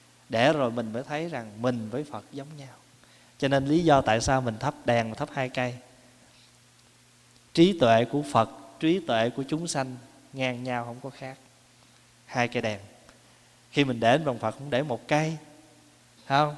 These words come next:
Hai bên hai cây. À, đèn, cái sự sáng suốt của chư Phật và sự sáng suốt của mình giống nhau. Niết Bàn là gì?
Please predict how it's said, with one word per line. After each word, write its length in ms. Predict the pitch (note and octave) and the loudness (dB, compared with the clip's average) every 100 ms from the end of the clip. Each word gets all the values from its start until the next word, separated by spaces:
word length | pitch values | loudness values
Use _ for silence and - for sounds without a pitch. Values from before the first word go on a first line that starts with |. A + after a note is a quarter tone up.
| - | -6
Hai 260 | C#3+ C3+ | 2 2
bên 240 | C3+ C3+ B2+ | 4 0 0
hai 220 | A#2 B2+ | -4 -8
cây. 220 | - A#2+ A#2 - - _ - _ _ _ _ _ _ _ _ _ | -8 -12 -12 -20 -20 _ -20 _ _ _ _ _ _ _ _ _
À, 280 | - G#2+ G2+ - - _ _ _ | -14 -12 -12 -16 -20 _ _ _
đèn, 440 | D3+ B2+ A#2+ A2+ G#2 G2 - - - | 4 6 6 2 -4 -12 -20 -20 -10
cái 100 | E3+ | -6
sự 200 | - A2+ | -4 -2
sáng 340 | A2 F3 F#3 | -2 0 -2
suốt 300 | G3 F#3 F#3+ | -2 -4 -4
của 60 | D#3 | -8
chư 200 | D3 C#3 | -10 -12
Phật 240 | C3 G#2 G2 | -10 -12 -12
và 80 | G#2 | -12
sự 200 | - G#2 | -10 -6
sáng 280 | - C#3+ D#3+ | -6 -6 -10
suốt 200 | - E3+ E3+ | -10 -12 -12
của 100 | C#3 | -12
mình 180 | B2 G2+ G2+ | -12 -14 -14
giống 160 | A2 C#3+ | -14 -14
nhau. 140 | C#3+ A#2+ - _ _ _ _ _ _ _ _ _ _ _ _ _ _ - _ _ _ _ _ _ _ _ _ - _ _ | -18 -20 -20 _ _ _ _ _ _ _ _ _ _ _ _ _ _ -20 _ _ _ _ _ _ _ _ _ -20 _ _
Niết 240 | E3 B3 E3+ | 6 8 8
Bàn 300 | D3 C#3+ C#3 | 6 6 4
là 80 | |
gì? 300 | C3+ C3 C3 | 2 4 2